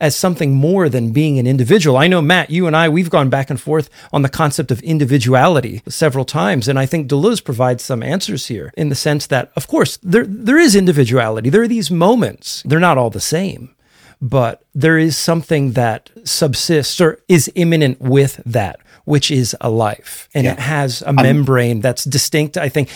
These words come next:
Speaker 1: in some sense from individuality. But a-, anyway, Matt, you wanna say something?
Speaker 2: Yeah,
Speaker 1: And then
Speaker 2: in Sidney's essay on, on this, and also shout out to him,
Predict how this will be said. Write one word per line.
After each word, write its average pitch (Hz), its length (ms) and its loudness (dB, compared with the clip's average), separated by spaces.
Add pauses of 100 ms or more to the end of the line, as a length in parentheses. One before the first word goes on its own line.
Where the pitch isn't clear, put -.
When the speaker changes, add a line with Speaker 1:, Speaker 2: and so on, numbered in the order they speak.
Speaker 1:
in 208 100 2
some 208 240 2
sense 160 240 0
from 151 160 0
individuality. 127 680 2
But 120 220 -4
a-, 170 200 -4
anyway, 127 300 -4 (100)
Matt, 135 220 -8
you 135 100 -6
wanna 139 140 -2
say 139 140 -6
something? 127 280 -6
Speaker 2:
Yeah, 117 140 2
Speaker 1:
And 110 100 -6
then 113 80 2
Speaker 2:
in 101 260 -4 (220)
Sidney's 107 400 0
essay 107 380 2
on, 92 320 -2
on 90 160 -10
this, - 440 -8
and 90 100 -14
also 95 260 -12 (360)
shout 92 220 -2
out 95 140 -2
to 92 80 -16
him, 90 180 -12